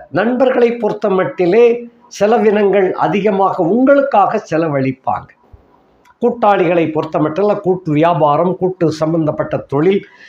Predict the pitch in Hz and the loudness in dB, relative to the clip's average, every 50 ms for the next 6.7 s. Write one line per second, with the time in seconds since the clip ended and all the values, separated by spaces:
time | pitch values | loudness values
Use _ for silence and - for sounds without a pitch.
0 | - - 196 202 226 214 190 202 185 180 175 190 233 233 202 190 170 170 165 170 | -10 -4 0 0 2 2 2 2 2 2 2 2 2 2 2 2 2 0 -2 -2
1 | - 147 117 110 151 196 233 233 226 220 202 196 - 170 156 151 - 151 156 - | -4 -4 -2 0 2 4 4 4 4 2 0 0 -2 -4 -6 -4 -4 -6 -6 -4
2 | 127 107 123 170 175 170 143 135 127 101 92 - - 98 - _ - - - _ | -4 0 0 0 0 0 0 0 0 0 -2 -6 -8 -16 -18 _ -16 -16 -16 _
3 | _ - 147 180 180 170 170 160 151 147 147 147 143 143 139 127 - - - - | _ -4 -4 -2 0 0 0 0 0 0 0 0 0 0 0 -2 -4 -6 -8 -8
4 | - - 170 175 - - 156 151 156 160 156 147 135 127 131 147 143 135 127 131 | -4 -4 -2 -2 -2 -2 -2 -2 0 0 0 0 0 0 0 2 2 2 2 2
5 | 151 208 208 175 139 - _ _ _ _ _ _ - - 151 151 147 143 139 - | 0 0 0 -2 -4 -8 _ _ _ _ _ _ -12 -6 -4 -2 -2 -2 -2 0
6 | 156 185 196 190 170 160 160 160 - 151 147 143 139 135 | 0 0 2 2 0 0 -2 -2 -2 -2 0 0 0 -2